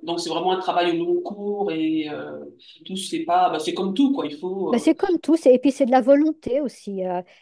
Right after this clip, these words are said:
Speaker 2: Est-ce que je suis bien quand, euh, je parle mal ? Est-ce que je, comment je me sens face à une situation ?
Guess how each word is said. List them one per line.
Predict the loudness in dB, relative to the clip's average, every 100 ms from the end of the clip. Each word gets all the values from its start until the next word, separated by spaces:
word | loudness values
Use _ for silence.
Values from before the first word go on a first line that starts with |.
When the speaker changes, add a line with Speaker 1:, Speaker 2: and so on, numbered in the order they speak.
| -4
Speaker 2:
Est-ce | -4
que | 0
je | -2
suis | -2 -4
bien | -4 -2 0 0 -2
quand, | -4 -8 -10 -6
euh, | -6 -4
je | -6
parle | -4 -2 -2 -2
mal ? | -2 -2 -2 -4
Est-ce | -4
que | -6
je, | -4
comment | -4 -2 -2
je | 0
me | 0
sens | -2 -6 -10 -10
face | -10 -10
à | -10
une | -12
situation ? | -14 -8 -6 -6 -12